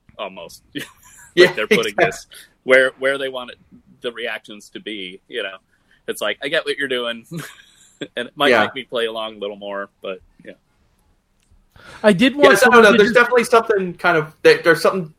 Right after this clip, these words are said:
Speaker 2: definitely off about it, and I'm talking about with both companies. Um, but I will take it over an empty arena. So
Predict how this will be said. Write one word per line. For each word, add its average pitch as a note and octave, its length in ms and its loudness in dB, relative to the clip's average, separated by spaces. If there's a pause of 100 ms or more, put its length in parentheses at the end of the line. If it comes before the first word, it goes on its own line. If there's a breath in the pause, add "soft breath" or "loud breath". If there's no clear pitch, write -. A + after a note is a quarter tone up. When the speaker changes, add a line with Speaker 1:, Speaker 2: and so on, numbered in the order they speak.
Speaker 2:
definitely G#3 420 0
off D3 240 4
about F3 300 2
it, F3+ 140 -2
and D3+ 100 2
I'm F3 100 0
talking E3+ 280 2
about C#3+ 160 0
with - 240 -8
both C#3 240 2
companies. B2+ 420 0 (400 loud breath)
Um, A#2+ 480 4
but C#3+ 380 4 (420)
I C#3+ 120 4
will D#3 120 4
take D3+ 240 0
it B2+ 80 2
over A2+ 220 2
an A2 80 -4
empty G#2+ 260 -6
arena. F#2+ 400 -8
So F#2+ 320 -12